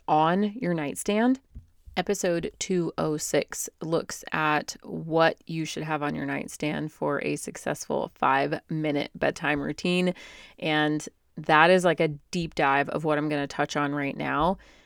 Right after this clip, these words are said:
I'm bringing it back and putting this content here inside of this episode because it really is such a game changer and it's really, really vital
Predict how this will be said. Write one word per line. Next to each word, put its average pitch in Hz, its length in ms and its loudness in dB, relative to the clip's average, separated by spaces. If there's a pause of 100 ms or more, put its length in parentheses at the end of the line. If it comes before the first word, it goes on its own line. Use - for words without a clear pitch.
(140)
I'm 165 100 -2
bringing 185 420 2
it - 160 0
back 147 500 6
and 151 280 -2 (140)
putting 160 340 0
this 151 320 -4 (100)
content 147 760 -4 (360)
here 151 580 0
inside 151 320 0
of 139 60 -2
this 147 180 -2
episode 147 440 -2
because 147 640 -4 (120)
it 185 140 6
really 175 380 6
is 151 280 4
such 151 200 -2
a 151 60 -4
game 147 240 -4
changer 147 380 -4
and 143 100 -6
it's 151 180 -8
really, 151 380 -4
really 151 300 -2
vital 165 680 2